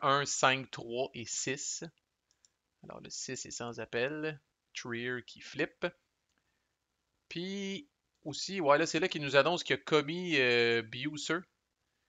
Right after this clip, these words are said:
qui donne un dé de plus. Fait que lui, tout commence à utiliser des debaters, plus un dé pour des tentatives de réforme à deux cases de Strasbourg. Alors, lui est commis ici.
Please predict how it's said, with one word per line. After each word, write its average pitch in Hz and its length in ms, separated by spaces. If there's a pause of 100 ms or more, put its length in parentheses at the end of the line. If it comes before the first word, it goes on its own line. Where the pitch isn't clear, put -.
(160)
qui - 100
donne 127 200
un 156 160
dé 147 120
de 147 40
plus. 170 260
Fait 113 120
que - 40
lui, 151 100
tout 196 80
commence 147 300
à 139 40
utiliser 131 280
des 143 100
debaters, 131 640
plus 175 280
un 143 140
dé 139 180
pour 123 200
des 113 480
tentatives 123 460
de 131 80
réforme 131 480
à 110 80
deux 120 200
cases 131 380
de 110 100
Strasbourg. 117 600 (1600)
Alors, - 320
lui - 200
est - 40
commis 120 400 (440)
ici. - 360